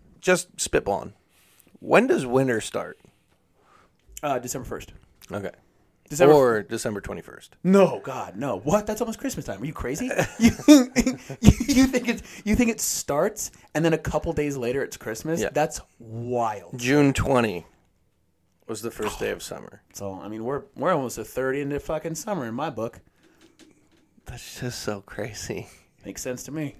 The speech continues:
Speaker 1: I guess, yeah, yeah.
Speaker 2: Yeah.
Speaker 1: I mean, I'm not gonna knock you on it. Whatever.
Speaker 2: Yeah.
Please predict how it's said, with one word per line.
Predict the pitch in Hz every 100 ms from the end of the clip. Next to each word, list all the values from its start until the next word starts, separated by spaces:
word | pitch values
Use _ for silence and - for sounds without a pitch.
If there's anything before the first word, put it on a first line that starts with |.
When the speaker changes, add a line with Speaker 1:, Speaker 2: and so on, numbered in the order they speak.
| -
Speaker 1:
I | 120
guess, | 135 151 147
yeah, | 135 135
yeah. | 113 131 147
Speaker 2:
Yeah. | 113
Speaker 1:
I |
mean, | 127 117 107 -
I'm | 123
not | 143
gonna | 120 101
knock | 95 95
you | 104
on | 104 113
it. | -
Whatever. | 139 139 113
Speaker 2:
Yeah. | -